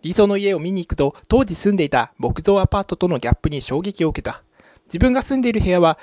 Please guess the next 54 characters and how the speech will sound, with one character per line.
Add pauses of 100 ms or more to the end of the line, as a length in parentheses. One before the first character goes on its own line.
(120)
理
想
と
す
る
部
屋
の
玄
関
よ
り
も
狭
い。 (180)
こ
ん
な
状
況
は
嫌
だ
と、 (220)
現
実
に
対
し
て
強
烈
な
違
和
感
を
覚
え
た
と
い
う。 (180)
こ
の
時、 (300)
著
者
の
自
己
評
価
が